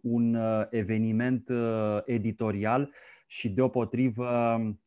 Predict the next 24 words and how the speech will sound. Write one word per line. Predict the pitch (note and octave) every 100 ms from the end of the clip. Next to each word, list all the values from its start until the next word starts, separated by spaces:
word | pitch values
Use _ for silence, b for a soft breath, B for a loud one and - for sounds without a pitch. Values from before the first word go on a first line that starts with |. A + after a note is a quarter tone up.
| _
cum | - A2 A2 G#2+
de |
altfel | A#2 A2+ A#2
și | G#2 G#2
domnului | G#2+ A2+ A2
profesor | G#2+ G#2 - G#2+ - G2
Teodoru | - G2+ A2 G#2
Ghionda | A2 A2
îi | G2+
place | F#2+ G#2+ G#2
să | F#2
spună, | F#2+ A#2
un | A2
eveniment, | G#2 F#2+ G2+ G#2 A2 G#2+
uh, | G#2+ G2 - - - - G2+ G2 G2 F#2+ F#2+ F#2 F2+ F2 F2+
editorial, | A2 G2+ G#2 G#2+ A2+ B2
cultural, | - G#2+ A2 A2 A#2+
dar | G2+ G#2+
și, | G2+ - A#2 A#2 A2+ -
uh, | G2+ G#2 G2+ F#2
cu | A2+
importanță | G2+ G2+ G2+ - G#2 G2 G#2 G2 F#2+ F2+
spirituală. | - G#2+ G2+ A2 G2 F2 B B B B
Uh, | - A2+ A2+ A2 G#2+ G#2+